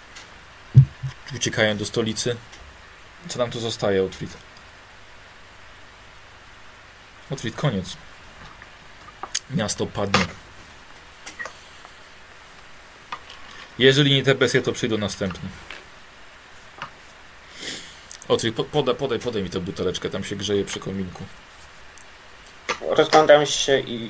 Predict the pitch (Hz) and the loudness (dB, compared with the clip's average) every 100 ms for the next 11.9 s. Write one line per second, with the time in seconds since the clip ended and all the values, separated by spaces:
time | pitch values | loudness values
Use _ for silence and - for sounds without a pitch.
0 | 113 101 101 110 - - - - - - | -8 -8 -8 -8 -14 -20 -20 -20 -20 -20
1 | - - - - - - - 127 120 127 | -20 -20 -20 -20 -20 -16 6 8 8 4
2 | 110 - 127 127 117 - 120 117 - 123 | -4 2 2 2 -4 0 2 2 4 4
3 | 123 110 - - - - 147 139 143 147 | 4 -2 -4 -12 -20 -2 -2 -2 -4 -2
4 | 147 139 110 110 - - 120 123 127 120 | 4 8 8 6 -2 -12 -4 0 2 2
5 | 113 - 101 104 101 - - - - - | 2 0 -2 -2 -4 -8 -20 -20 -20 -10
6 | - - 117 107 104 - - - 113 104 | -4 2 4 4 2 2 2 4 2 2
7 | 95 98 110 104 107 101 101 98 113 104 | -2 -2 -6 -4 -2 0 0 -2 -2 -2
8 | 101 95 110 104 98 - 104 104 104 98 | -2 -4 -4 -2 0 0 -2 -2 -4 -4
9 | 101 101 - 110 101 98 92 104 101 107 | -4 -4 -4 -2 -2 -2 -4 -4 -2 0
10 | 107 101 95 92 90 - 98 - 87 - | 2 0 -2 -2 -2 0 -2 -2 -6 -8
11 | - - 139 - 104 98 95 95 | -16 -2 0 2 0 2 2 2